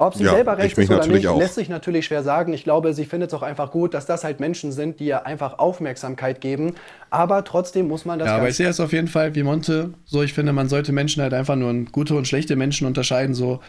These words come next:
Speaker 3: keine Ahnung, ja, okay, es gibt Ausländer, die halt doof sind, gibt aber auch Deutsche, die genauso doof sind. Also, da jetzt irgendwie zu sagen, „Nein, <clears throat> alle Ausländer müssen hier raus, alle sind doof“, ist halt einfach offensichtlich halt ein ziemlich dummer Take.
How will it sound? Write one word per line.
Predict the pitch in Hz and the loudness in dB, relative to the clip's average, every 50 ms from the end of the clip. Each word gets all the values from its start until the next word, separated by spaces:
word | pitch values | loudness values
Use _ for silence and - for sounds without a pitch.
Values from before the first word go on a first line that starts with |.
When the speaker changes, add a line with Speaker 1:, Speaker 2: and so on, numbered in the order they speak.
| - - _ _ _ _ _ - | -20 -20 _ _ _ _ _ -4
Speaker 3:
keine | 139 139 143 | -2 0 2
Ahnung, | 156 156 | 2 2
ja, | 147 139 147 170 175 | 2 2 2 0 0
okay, | 170 - - 180 | 0 0 0 0
es | 190 175 | 0 0
gibt | - 160 160 160 | -2 -2 0 0
Ausländer, | 151 180 180 - 175 165 160 160 156 | 0 0 0 0 0 0 0 0 0
die | 156 156 | 0 0
halt | 156 151 156 | 0 0 0
doof | 165 170 160 | -2 -2 0
sind, | 143 160 156 | 0 0 0
gibt | 151 147 143 156 | 0 0 0 0
aber | 156 151 | 0 0
auch | 143 127 | -2 -2
Deutsche, | - 139 143 143 - 156 | -2 -2 -2 0 0 0
die | 151 | 0
genauso | 147 131 127 127 135 143 | 0 0 0 0 -2 -2
doof | 143 147 143 139 127 | 0 0 -2 -2 -2
sind. | - 143 127 123 127 156 | -2 -2 -2 -2 -2 -2
Also, | 151 139 143 147 135 131 - - - - - - - - - - | -2 -2 -2 -2 -2 -4 -6 -10 -16 -18 -18 -20 -20 -20 -6 -2
da | 139 143 | 0 0
jetzt | 165 175 - | 0 0 0
irgendwie | 175 165 160 165 160 | 0 0 0 0 -2
zu | 147 - 151 | -2 -2 0
sagen, | 135 139 139 156 156 | 0 0 0 0 0
„Nein, | 160 165 180 175 - | 0 0 -2 -2 -2
<clears throat> | - 196 196 180 175 175 151 147 123 - - - - - _ _ _ _ _ - - - - - - | -2 0 2 2 2 2 2 2 0 -2 -6 -16 -20 -20 _ _ _ _ _ -20 -12 -8 -6 -4 -2
alle | - - 139 139 | 0 2 2 2
Ausländer | 95 120 131 - 147 135 127 127 127 | 2 0 0 0 0 0 2 2 2
müssen | 123 135 135 139 131 | 2 2 2 2 2
hier | 127 113 | 2 2
raus, | 117 127 127 123 123 | 2 0 0 0 -2
alle | - 127 131 131 | -2 0 0 0
sind | 127 123 117 | 0 0 0
doof“, | 120 123 131 135 131 | 0 0 0 0 0
ist | 120 127 | 0 0
halt | 123 | 0
einfach | 110 120 127 127 117 - - - - - _ _ _ _ - | 0 0 0 0 -2 -4 -8 -16 -20 -20 _ _ _ _ -4
offensichtlich | 127 139 143 143 123 131 147 143 - 147 127 - | -2 0 0 0 0 0 0 0 0 0 0 2
halt | 127 123 123 120 | 0 0 0 0
ein | 131 123 120 113 117 - - | 0 0 0 -2 -4 -8 -8
ziemlich | - - - 151 151 139 117 - | -2 0 2 2 2 2 0 0
dummer | 135 127 127 120 | 0 0 0 0
Take. | 113 - 120 120 131 135 127 | 0 0 0 2 2 0 -2